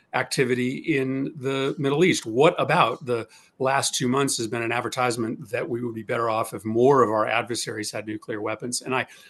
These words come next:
appreciate, um, the clarification you made to Senator Romney's question, um, because it is true. We have tried the alternative. We have indeed attempted, uh, to apply significant costs on the Iranian economy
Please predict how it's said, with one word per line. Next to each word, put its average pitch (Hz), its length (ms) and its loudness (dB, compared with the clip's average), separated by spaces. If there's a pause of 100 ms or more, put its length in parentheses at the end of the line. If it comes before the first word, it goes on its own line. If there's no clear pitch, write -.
(200)
appreciate, 160 680 6 (420)
um, 131 760 -6
the 127 100 -2
clarification 127 800 2
you 113 120 0
made 123 340 4
to 110 80 -8
Senator 120 280 -2
Romney's 156 380 6
question, - 480 -10 (420)
um, 123 300 -4
because 127 640 0
it 156 100 6
is 156 80 2
true. - 480 2
We 131 280 -6
have 175 280 4
tried 185 280 4
the 175 80 8
alternative. - 760 0
We 127 460 -4
have 156 300 4
indeed 139 680 2
attempted, 143 540 0 (440)
uh, - 260 -6
to 127 460 0
apply 127 640 2 (320)
significant 156 920 6
costs - 420 -4
on 120 120 -4
the 120 120 -2
Iranian 123 380 -2
economy 117 520 -12